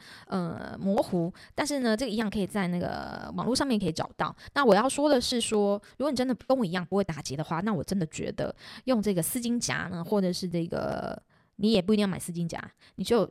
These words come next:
用戒指。大小都可以这样子，去看你这个丝巾的厚度。然后其实用丝巾呢，穿过去其实就超级好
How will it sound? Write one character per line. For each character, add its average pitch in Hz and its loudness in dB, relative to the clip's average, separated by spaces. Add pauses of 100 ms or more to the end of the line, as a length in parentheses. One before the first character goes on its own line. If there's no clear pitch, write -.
(160)
用 214 6 (480)
戒 180 0
指。 - -6 (440)
大 196 4
小 - -4
都 185 4
可 - -6
以 165 -8
这 - -10
样 117 -8
子， 135 -10
去 170 -6
看 233 0
你 185 2
这 - -2
个 190 4
丝 180 -2
巾 180 0
的 170 -2
厚 185 0
度。 - -8 (320)
然 180 0
后 226 2
其 214 0
实 208 4
用 262 0
丝 226 0
巾 208 2
呢， 190 2
穿 220 -2
过 208 2
去 175 0
其 175 -2
实 - -4
就 220 2
超 - 0
级 160 -4
好 - -8